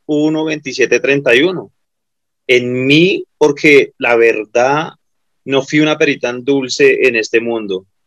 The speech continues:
No fui un, una persona que estuviera cerca a Dios, ni mucho menos. Al contrario, así como los israelitas, también renegaba muchísimo.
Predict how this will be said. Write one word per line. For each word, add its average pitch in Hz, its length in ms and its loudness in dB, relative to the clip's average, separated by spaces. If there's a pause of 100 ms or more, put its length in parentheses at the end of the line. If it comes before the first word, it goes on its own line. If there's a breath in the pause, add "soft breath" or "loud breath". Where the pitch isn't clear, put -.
(140)
No 120 200 -10
fui 131 920 4
un, 127 400 -6
una 127 240 -6
persona 120 600 -2 (440)
que 135 120 -2
estuviera 113 400 2 (240)
cerca 139 600 0
a 131 40 4
Dios, 139 300 2
ni 139 140 -12
mucho 123 240 -16
menos. 113 480 -6 (100)
Al 113 220 0
contrario, 117 720 0 (1000)
así 131 260 0
como 143 180 4
los 156 160 4
israelitas, 151 600 0
también 156 280 0
renegaba 143 560 0
muchísimo. 113 680 -6